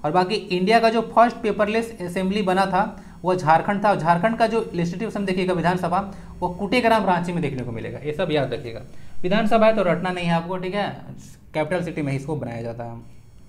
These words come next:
नेक्स्ट जीएस सेशन जेपीएससी कॉर्नर, जेपीएससी प्रीवियस ईयर क्वेश्चन टू थाउजेंड ट्वेंटी वन पेपर नंबर सेकंड स्टार्ट होता है क्वेश्चन नंबर सेवेंटी वन से। सेवेंटी क्वेश्चन तक मैं कवर कर चुका हूँ in various parts of this series।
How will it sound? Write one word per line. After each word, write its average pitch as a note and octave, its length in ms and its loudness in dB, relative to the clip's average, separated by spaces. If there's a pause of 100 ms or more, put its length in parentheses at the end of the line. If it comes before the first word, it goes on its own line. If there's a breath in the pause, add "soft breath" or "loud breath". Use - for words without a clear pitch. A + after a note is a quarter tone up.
(880 soft breath)
नेक्स्ट A3 300 2
जीएस A#3+ 240 0
सेशन A#3 240 0
जेपीएससी G#3+ 340 0
कॉर्नर, A3+ 300 2 (100)
जेपीएससी G#3+ 720 2
प्रीवियस F#3 280 0
ईयर E3+ 100 -2
क्वेश्चन D3+ 220 -6
टू F3+ 140 -4
थाउजेंड F3+ 220 -2
ट्वेंटी F3 220 -2
वन G3 60 -2 (120)
पेपर A#2+ 220 -8
नंबर C3 240 -8
सेकंड - 760 -14
स्टार्ट G#3 180 0
होता A3 140 2
है G#3 60 4
क्वेश्चन F#3 240 -2
नंबर D#3 160 -4
सेवेंटी C#3 340 -6
वन F3 220 -4
से। A#3+ 160 -6 (380 loud breath)
सेवेंटी A3 300 0
क्वेश्चन A3 260 -2
तक F#3+ 80 -2
मैं E3+ 160 -2
कवर D3 240 -2
कर F3+ 140 0
चुका F#3 240 -2
हूँ F#3 200 -4
in C#3+ 160 -4
various D#3 420 0
parts A#2+ 380 -2
of F3 160 -2 (120)
this C#3+ 200 -6 (140)
series। A2+ 380 -8